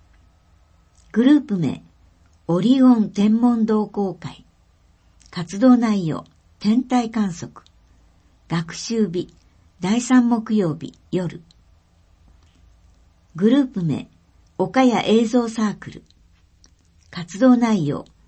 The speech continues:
ビデオ映画作成。学習日、第三木曜日午前。グループ名、岡谷近代化産業遺産を伝える会。活動内容、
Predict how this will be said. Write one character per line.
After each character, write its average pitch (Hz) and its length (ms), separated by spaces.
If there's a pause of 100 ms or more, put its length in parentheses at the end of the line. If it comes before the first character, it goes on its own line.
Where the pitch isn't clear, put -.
(100)
ビ 175 200
デ 269 120
オ 277 140
映 262 180
画 240 120
作 208 260
成。 - 380 (920)
学 175 220
習 220 360
日、 170 240 (760)
第 226 220
三 254 260
木 220 260
曜 170 240
日 - 160 (160)
午 165 220
前。 - 180 (1120)
グ 175 160
ル 269 100
ー 277 60
プ - 160
名、 147 260 (580)
岡 170 260
谷 262 240
近 240 300
代 247 240
化 240 120
産 247 300
業 254 180
遺 247 80
産 220 280
を 139 100
伝 175 340
え 175 60
る 156 80
会。 147 320 (960)
活 190 280
動 254 180
内 220 300
容、 - 140